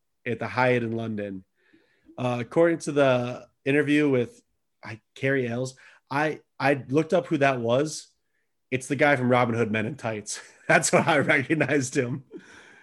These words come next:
I don't know how to say his name, but Andre's to-go order was something called the American. It's forty ounces of various liquors poured into a pitcher.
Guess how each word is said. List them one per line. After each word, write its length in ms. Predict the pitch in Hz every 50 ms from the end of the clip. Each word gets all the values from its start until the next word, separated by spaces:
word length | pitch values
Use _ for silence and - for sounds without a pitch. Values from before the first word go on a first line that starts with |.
| _ _ _ _ _ _ _ _ _ _ _ _ _ _ _ -
I 120 | - 127 139
don't 100 | 143 139
know 60 | 139
how 80 | 131
to 80 | 131 123
say 160 | - 135 127
his 160 | 120 120 113
name, 260 | 120 113 110 110 101 - _ _ _ _ _ _ _ _ -
but 320 | - 135 131 127 - - _ _ _ -
Andre's 540 | 135 127 143 175 180 208 208 196 190 185 -
to-go 400 | - 156 127 123 143 170 196 202
order 340 | 175 143 135 123 131 131
was 220 | 123 123 117 - -
something 360 | - 160 156 151 151 160 143
called 300 | 131 - 147 135 135 123
the 120 | 127 123
American. 800 | 120 113 120 123 123 120 113 110 - - - 107 104 98 98 98 _ _ _ _ _ _ _ _ _
It's 180 | 127 120 -
forty 560 | - - _ - 165 170 175 180 214 220 196 -
ounces 400 | 139 139 151 147 - 175 139 123
of 160 | 120 104 101
various 480 | - 127 131 143 151 151 151 147 147
liquors 380 | 139 135 139 131 131 127 117 -
poured 280 | - - 135 131 131 131
into 200 | 123 120 131 123
a 60 | 113
pitcher. 540 | 117 - - 120 113 - - 104 95 90 -